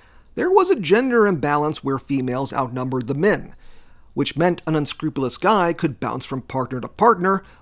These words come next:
while women would struggle to find someone to settle down with. This resulted in nineteen twenty-six to the divorce laws being tweaked to where men would have to pay their own alimony instead of the state.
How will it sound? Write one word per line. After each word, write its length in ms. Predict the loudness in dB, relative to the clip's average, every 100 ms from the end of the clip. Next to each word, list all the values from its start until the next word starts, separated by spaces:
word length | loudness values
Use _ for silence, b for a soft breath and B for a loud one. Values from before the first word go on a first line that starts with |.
| 0
while 180 | 2
women 360 | 6 6 6 4
would 120 | 2
struggle 320 | 2 -2 0
to 80 | -2
find 240 | -2 -2 -2
someone 320 | -4 -4 -6
to 80 | -6
settle 260 | -4 -4
down 360 | 0 4 4 2
with. 320 | -4 -14 -20 -20 -20 -20 -20 -6
This 180 | -2 0
resulted 480 | 2 6 6 4 2
in 100 | 0
nineteen 340 | 0 -2 -4
twenty-six 540 | -4 -6 -4 0 -2 -2
to 100 | -6
the 80 | -4
divorce 440 | 0 4 4 4
laws 260 | 2 2 0
being 280 | -2 -4
tweaked 460 | -4 -2 -2 -4 -10
to 100 | -4
where 220 | 0 0
men 320 | 0 0 0
would 120 | 0 0
have 160 | -2
to 60 | -6
pay 300 | -10 -2 2
their 200 | 4 4
own 120 | 4
alimony 560 | 2 2 0 -4 -14 -18 b -8
instead 360 | -6 -6 -8
of 100 | -10
the 60 | -6
state. 460 | -2 0 -2 -6